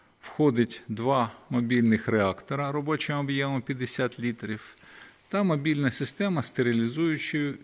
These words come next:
фільтрації. Корпус реактора обладнаний донною магнітною мішалкою та мембранним клапаном.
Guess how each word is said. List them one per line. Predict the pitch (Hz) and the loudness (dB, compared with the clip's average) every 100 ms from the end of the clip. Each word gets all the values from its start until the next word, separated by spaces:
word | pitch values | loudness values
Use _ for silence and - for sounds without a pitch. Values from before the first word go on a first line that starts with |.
| - | -18
фільтрації. | - 131 - 90 78 - 76 80 - _ _ _ _ _ _ _ _ _ _ _ _ _ _ _ - _ - _ _ _ _ _ _ _ _ _ _ _ _ - - - _ _ _ - - - - - _ _ _ _ _ _ | -6 -6 -4 -6 -6 -10 -14 -16 -18 _ _ _ _ _ _ _ _ _ _ _ _ _ _ _ -20 _ -20 _ _ _ _ _ _ _ _ _ _ _ _ -20 -20 -20 _ _ _ -20 -20 -20 -20 -20 _ _ _ _ _ _
Корпус | - 240 202 - | 2 4 4 8
реактора | 147 139 - 180 185 | 8 8 8 6 6
обладнаний | 151 156 185 170 165 156 151 135 117 - - - - | 6 6 6 6 4 2 2 0 -2 -8 -14 -10 -4
донною | 120 165 156 139 120 113 | 4 6 6 6 6 6
магнітною | 120 127 135 127 120 110 | 4 2 0 2 2 4
мішалкою | 107 104 - 151 - 175 180 | 4 2 -2 -8 -6 -6 -6
та | 160 147 | -6 -4
мембранним | 131 117 107 120 147 160 156 151 | 0 0 0 0 -2 -4 -6 -8
клапаном. | - 92 80 - 76 78 | -6 -4 -4 -10 -12 -12